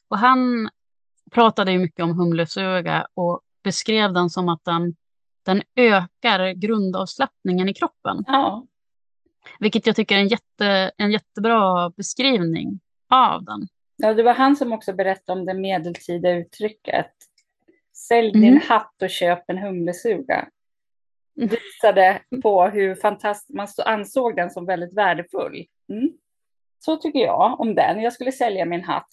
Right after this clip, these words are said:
Speaker 2: för en planta humlesuga rakt av.
Speaker 1: Mm. Och sen har vi ju också andra välkända nervstärkande örter som kamomill,
Speaker 2: Mm.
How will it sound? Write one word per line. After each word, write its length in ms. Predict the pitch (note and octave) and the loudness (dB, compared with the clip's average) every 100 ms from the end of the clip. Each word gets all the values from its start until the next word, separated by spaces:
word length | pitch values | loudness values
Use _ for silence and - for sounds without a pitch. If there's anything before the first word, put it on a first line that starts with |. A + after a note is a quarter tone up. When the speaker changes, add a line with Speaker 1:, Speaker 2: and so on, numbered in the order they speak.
| - | -6
Speaker 2:
för 60 | |
en 140 | E3 D#3 | -6 -4
planta 460 | D#3 D#3 D#3 D#3+ E3 | -4 -4 -6 -10 -10
humlesuga 720 | F3+ F3 - - C#3+ D3 - - - - | -12 -10 -12 -12 -12 -10 -12 -12 -16 -4
rakt 300 | G#3+ G#3 - | -4 -4 0
av. 80 | A#3 | 4
Speaker 1:
Mm. 140 | G#3 G#3+ _ _ _ _ _ _ _ _ - | 4 2 _ _ _ _ _ _ _ _ -20
Och 140 | C#4+ | -8
sen 160 | D4 D#4 | 2 6
har 160 | D#4 D4+ | 6 6
vi 60 | |
ju 80 | C#4 | 6
också 300 | C4+ - B3 A#3+ A#3+ | 4 2 2 4 4
andra 380 | - A#3 A#3+ D4 | 2 0 0 2
välkända 720 | A#3 F#3 F3 F#3 F3+ E3 - _ - | 0 0 -2 -2 0 0 -2 _ 0
nervstärkande 800 | G#3+ G3 F3 - F3+ F3 F3+ F3 | 2 2 -2 -4 -4 -2 -4 -4
örter 500 | E3 _ E3+ E3+ E3 | -8 _ -4 -4 -4
som 340 | F3+ E3+ E3+ | -4 -2 -2
kamomill, 500 | F3+ E3 E3 F#3 D#4+ F#4 - | -2 0 0 -2 -4 -8 -10
Speaker 2:
Mm. 300 | C#3+ D3+ | -6 -2